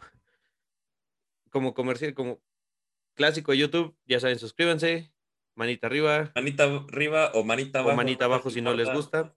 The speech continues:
Speaker 1: gusta.
Speaker 2: <laughs>
Speaker 1: Y si quieren estar al pendiente cuando se suban los videos, que ya saben que son los jueves a la,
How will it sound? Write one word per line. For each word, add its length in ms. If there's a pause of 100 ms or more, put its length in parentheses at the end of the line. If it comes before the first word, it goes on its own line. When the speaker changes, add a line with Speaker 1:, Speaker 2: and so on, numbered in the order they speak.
(140)
Speaker 1:
gusta. 20
Speaker 2:
<laughs> 1300
Speaker 1:
Y 320
si 160
quieren 260
estar 220
al 140
pendiente 360
cuando 260
se 120
suban 240
los 100
videos, 320
que 120
ya 140
saben 220
que 80
son 160
los 140
jueves 320
a 40
la, 320